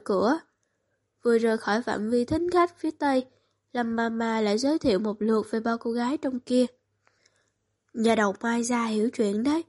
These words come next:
tới Hãm Đạm Viện đã lâu nhưng cửa lớn không ra, cửa sau không gần, cũng rất ít nói chuyện, không rõ tính cách như thế nào.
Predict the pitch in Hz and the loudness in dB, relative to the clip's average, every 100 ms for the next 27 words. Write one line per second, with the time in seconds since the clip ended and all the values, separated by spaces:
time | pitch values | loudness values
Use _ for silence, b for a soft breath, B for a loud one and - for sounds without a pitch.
0 | _ _ _ _ - 311 262 214 269 202 | _ _ _ _ -8 -4 0 0 2 0
1 | 214 214 208 247 277 269 240 - - 240 | 0 0 0 0 0 2 0 -2 -6 -6
2 | 214 214 254 294 349 285 240 247 247 240 | -2 0 2 0 -2 -4 -4 -2 -2 -4
3 | _ _ _ _ - 226 254 269 247 - | _ _ _ _ -4 -2 -2 -2 -4 -2
4 | 269 262 247 226 202 _ _ _ _ _ | -2 -2 0 0 0 _ _ _ _ _
5 | - 208 240 320 359 - 349 349 - 202 | -8 -6 -4 -4 -4 -2 0 2 2 2
6 | 196 - _ _ _ _ _ - 262 226 | 2 -2 _ _ _ _ _ -8 -6 -2
7 | 202 202 294 320 330 320 285 285 302 262 | -2 -2 -6 -2 -4 -2 -2 0 2 2
8 | 208 | 2